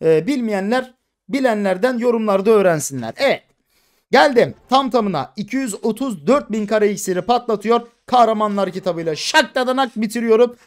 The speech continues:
On altı seviye şampiyonumuz hayırlı olsun. Hemen geliyorum tüccar kısmından.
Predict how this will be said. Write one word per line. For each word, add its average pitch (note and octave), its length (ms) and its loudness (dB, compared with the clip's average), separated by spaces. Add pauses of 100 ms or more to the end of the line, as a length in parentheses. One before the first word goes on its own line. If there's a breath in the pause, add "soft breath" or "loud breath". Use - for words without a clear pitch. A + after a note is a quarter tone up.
(240 soft breath)
On B3+ 120 6
altı G#3 300 2
seviye E3+ 320 -2
şampiyonumuz A3 680 -2
hayırlı G3 340 0
olsun. C3 360 -4 (320 soft breath)
Hemen D#4 320 0
geliyorum A#3 440 0
tüccar A#3 440 -2
kısmından. G3 580 -4